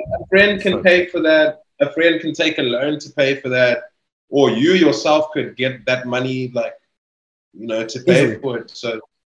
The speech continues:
Speaker 1: it's almost so easy to commit the crime because you, like, no, oh, man, you know, maybe a couple thousand could get me out of it.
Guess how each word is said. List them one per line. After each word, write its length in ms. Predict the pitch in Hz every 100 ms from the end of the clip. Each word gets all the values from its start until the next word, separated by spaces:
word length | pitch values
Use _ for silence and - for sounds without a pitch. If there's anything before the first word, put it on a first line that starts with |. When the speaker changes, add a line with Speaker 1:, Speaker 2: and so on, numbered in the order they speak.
| _ _ _
Speaker 1:
it's 140 | - 170
almost 260 | 190 185
so 80 | 196
easy 360 | 180 180 185 185
to 100 | 175
commit 320 | 156 147 156
the 80 | 151
crime 420 | - 160 151 135
because 380 | 127 147 135 123
you, 100 | 127
like, 280 | 123 120 -
no, 340 | 123 123 101 -
oh, 100 | - 117
man, 280 | 107 107 104 _ - - _ _
you 100 | 113
know, 120 | 117
maybe 380 | 113 117 120 120
a 60 | 120
couple 320 | 123 120 117
thousand 400 | 113 117 120 113
could 140 | 95
get 160 | 113 117
me 100 | 110
out 140 | 110
of 80 | 110
it. 200 | 135 -